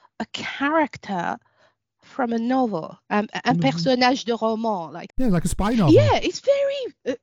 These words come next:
Speaker 1: yeah, <laughs> the spy part. Again, that's, uh, a very interesting twist
Speaker 2: Hmm.
Speaker 1: in the
Speaker 2: Yes.
Speaker 1: story.
Speaker 2: Well,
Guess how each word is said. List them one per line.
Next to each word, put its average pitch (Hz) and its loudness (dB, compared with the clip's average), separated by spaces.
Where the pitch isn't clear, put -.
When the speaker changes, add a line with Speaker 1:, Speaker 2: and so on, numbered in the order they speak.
Speaker 1:
yeah, 302 2
<laughs> - -
the 285 0
spy 269 -6
part. 202 -6
Again, 247 -2
that's, - -10
uh, 208 -4
a 214 -10
very 233 0
interesting 233 -6
twist - -8
Speaker 2:
Hmm. 131 -8
Speaker 1:
in 226 -2
the 208 0
Speaker 2:
Yes. - -8
Speaker 1:
story. 180 0
Speaker 2:
Well, 196 0